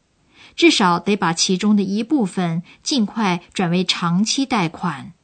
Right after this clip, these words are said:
In einen langfristigen Kredit umwandeln。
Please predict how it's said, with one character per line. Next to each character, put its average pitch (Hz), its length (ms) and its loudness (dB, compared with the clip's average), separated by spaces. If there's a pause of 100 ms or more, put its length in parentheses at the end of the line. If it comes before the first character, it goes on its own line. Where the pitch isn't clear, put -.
(800)
In 196 200 4
einen 190 380 0
langfristigen 202 1120 -2
Kredit 202 460 -2 (200)
umwandeln。 156 840 0